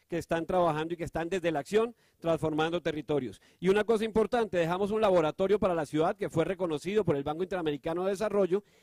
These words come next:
que busca reorientar los procesos de presupuestos participativos y de participación también en general, con una metodología de identificación colectiva de problemas para trabajar esos presupuestos participativos hacia unas soluciones colectivas.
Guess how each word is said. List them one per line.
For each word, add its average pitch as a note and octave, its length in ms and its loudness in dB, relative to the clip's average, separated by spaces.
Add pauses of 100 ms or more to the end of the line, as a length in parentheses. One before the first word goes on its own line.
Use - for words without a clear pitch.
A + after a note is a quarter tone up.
(160)
que F#3+ 120 -2
busca G#3+ 380 0
reorientar G3+ 680 0
los G#3+ 140 0
procesos F#3 340 2
de G3 80 0
presupuestos F3+ 580 -2
participativos F3+ 960 0 (240)
y G#3+ 220 -4
de G#3 120 2
participación E3 800 0
también G3 340 0
en G3+ 100 -2
general, G#3 460 0 (300)
con F#3 160 0
una G#3 200 2
metodología F#3+ 760 2
de G3 120 0
identificación F3 960 -2
colectiva A3 600 0
de A3 100 0
problemas A3+ 600 0 (280)
para F3 240 -2
trabajar E3+ 500 0
esos G3+ 220 -4
presupuestos F3 500 -4
participativos G#3+ 960 -2 (520)
hacia G#3 440 -2 (340)
unas G3 360 2
soluciones E3 640 -2
colectivas. C#3 640 -4